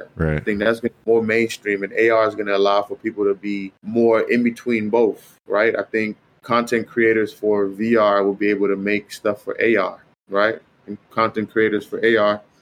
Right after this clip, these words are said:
Speaker 2: will be able to use V R in a closed setting. That's what I think it's gonna be, how everything's gonna come together in a nice blend.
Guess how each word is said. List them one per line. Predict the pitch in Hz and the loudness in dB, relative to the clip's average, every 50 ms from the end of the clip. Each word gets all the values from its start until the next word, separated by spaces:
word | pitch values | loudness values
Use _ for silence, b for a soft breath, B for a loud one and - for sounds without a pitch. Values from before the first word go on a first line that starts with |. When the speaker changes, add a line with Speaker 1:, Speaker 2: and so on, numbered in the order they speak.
| b _ - | b _ -8
Speaker 2:
will | 110 104 | -4 0
be | 101 110 | 0 2
able | 110 104 101 | 2 2 2
to | 101 | 0
use | 98 101 110 110 110 107 104 | 0 0 0 0 0 0 -4
V | 101 92 110 120 120 | -6 -4 0 2 2
R | 107 101 101 101 101 101 98 - b b b b b - | 4 4 4 4 2 0 -2 -6 b b b b b -8
in | - 104 98 | -6 -4 -4
a | |
closed | 95 - - 104 107 104 101 101 - | -6 -6 -2 0 0 0 0 -2 -4
setting. | - 117 113 95 92 _ _ | -6 -6 -6 -6 -10 _ _
That's | 98 101 104 - - | -4 -4 -4 -2 -2
what | 98 | 0
I | 98 98 | 0 0
think | 95 - 98 98 90 98 | -2 -4 -8 -8 -6 -8
it's | 90 - - _ - | -10 -10 -14 _ -10
gonna | - 95 95 92 | -8 -6 -6 -4
be, | 90 98 95 95 95 95 b b b b b b _ | -2 0 0 0 -2 -4 b b b b b b _
how | - 98 95 98 98 95 - - | 0 2 2 2 2 2 0 0
everything's | 104 104 107 104 - 98 98 98 | 0 2 0 0 0 -2 -2 -2
gonna | - - 92 95 | -4 -4 -6 -6
come | - - 101 95 92 | -4 -4 -4 -4 -2
together | 92 90 98 98 92 95 92 | 0 0 2 2 2 0 -2
in | 92 92 | -4 -6
a | |
nice | 92 95 95 95 92 | -4 -2 -2 -2 -4
blend. | - - 95 95 95 92 92 | -4 -2 0 0 0 -2 -4